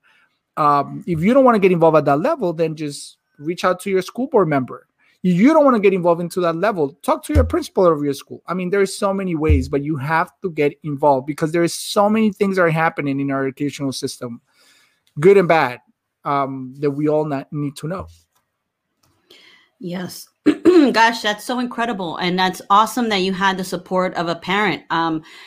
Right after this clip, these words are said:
Speaker 2: what, what do you think about, like, in the com-, Latino community where there's m-, mostly and statistically a lot of single parents or a
Speaker 1: Mm.
Speaker 2: lot of, you know, like,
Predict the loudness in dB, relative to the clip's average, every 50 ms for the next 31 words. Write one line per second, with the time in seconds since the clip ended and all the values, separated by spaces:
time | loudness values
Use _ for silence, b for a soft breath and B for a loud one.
0 | B B B B 0 2 4 4 4 4 4 2 2 2 2 0 0 0 -2 -2
1 | -2 -2 -2 0 2 4 4 4 2 0 -2 -2 -2 -2 -4 -4 -4 -4 -6 -6
2 | -6 -4 -4 -4 -4 -4 -4 -4 -4 -4 -4 -4 -2 -2 -2 -2 -2 -2 -2 -2
3 | -2 -2 -2 -2 -2 -2 -2 -2 -2 -4 -8 -10 _ -4 -2 -2 -2 -4 -4 -6
4 | -4 -2 0 2 4 4 4 4 2 0 -2 -4 -2 0 2 2 2 0 -2 -4
5 | -6 -12 _ _ _ -6 -4 -2 -2 -4 -4 -8 -8 -4 0 0 0 0 2 0
6 | -2 0 0 0 0 0 0 -2 -4 -8 _ 0 2 4 4 2 0 -2 -4 -2
7 | 0 0 0 0 -2 -2 0 2 2 2 2 2 2 0 -2 -2 -2 -2 0 0
8 | 2 4 4 4 4 4 2 0 -2 -4 -4 -2 -2 0 0 0 0 -2 -2